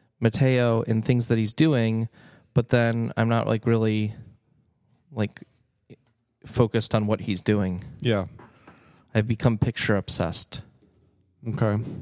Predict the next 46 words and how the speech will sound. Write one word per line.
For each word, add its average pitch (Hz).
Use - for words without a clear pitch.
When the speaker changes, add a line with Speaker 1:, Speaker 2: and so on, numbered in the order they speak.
Speaker 2:
You 123
need 123
to -
Speaker 1:
And 117
Speaker 2:
hire, 117
Speaker 1:
not 139
just 139
Speaker 2:
you -
need 127
Speaker 1:
'cause 123
I'm 120
Speaker 2:
to, 113
Speaker 1:
a 104
photographer. 104
Speaker 2:
you 113
need 120
to 104
hire 120
someone 95
to 92
follow -
you -
around. -
That's -
what -
you 127
need. -
Speaker 1:
I 131
Speaker 2:
Like, 131
Speaker 1:
do 131
Speaker 2:
uh, -
Speaker 1:
need 113
that. 95
Speaker 2:
like 110
Kylie 104
Jenner. 117
Speaker 1:
Yeah, 180
that 160
would 143
be 151
great. 131
Could 131
you 139
finance 123
that? 175
Speaker 2:
No, 110